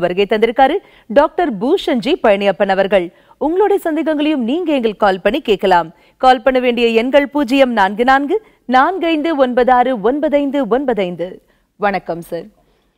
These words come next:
சார், நம்ம பிறந்த தேதியை மட்டும் வைத்து ராசிகள் அணியலாமா? ஏன்னா ஒரு சில பேர் கேட்பாங்க,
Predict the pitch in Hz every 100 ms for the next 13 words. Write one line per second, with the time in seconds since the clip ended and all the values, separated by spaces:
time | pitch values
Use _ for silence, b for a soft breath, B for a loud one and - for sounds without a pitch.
0 | _ _ - 403 190 - 220 233 233 -
1 | 359 427 403 277 277 254 247 233 220 208
2 | - 339 254 190 190 196 165 220 - 202
3 | 208 180 190 185 175 185 214 262 240 277
4 | 247 247 - 220 226 247